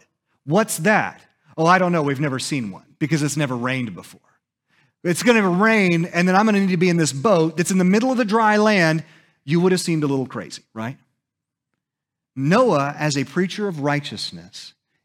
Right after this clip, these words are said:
is declaring who God is to those around him. He probably got made fun of for that. But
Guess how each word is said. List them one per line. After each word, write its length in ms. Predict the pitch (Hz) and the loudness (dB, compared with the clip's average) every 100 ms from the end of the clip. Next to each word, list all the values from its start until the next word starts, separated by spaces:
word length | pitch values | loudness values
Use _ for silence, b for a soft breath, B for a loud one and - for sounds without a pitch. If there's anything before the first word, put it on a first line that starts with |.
| - | -6
is 180 | 139 117 | -6 -4
declaring 680 | 147 151 170 190 170 135 | -8 -6 -4 -2 -2 -4
who 220 | 113 175 185 | -4 -6 -4
God 360 | 180 170 160 | -6 -6 -6
is 420 | 160 127 117 117 - | -6 -6 -6 -8 -10
to 120 | 127 | -10
those 340 | 113 110 120 | -8 -8 -8
around 420 | 135 135 156 160 113 | -6 -6 -4 -6 -8
him. 240 | 98 _ _ _ _ _ _ _ _ | -14 _ _ _ _ _ _ _ _
He 80 | 127 | -10
probably 240 | 139 147 | -6 -4
got 160 | 147 123 | -6 -6
made 180 | 123 127 | -8 -8
fun 160 | 147 | -10
of 140 | 208 113 | -12 -14
for 120 | 98 | -20
that. 220 | - _ _ _ _ _ _ _ _ _ _ _ _ _ | -20 _ _ _ _ _ _ _ _ _ _ _ _ _
But 320 | 127 190 160 | 0 0 0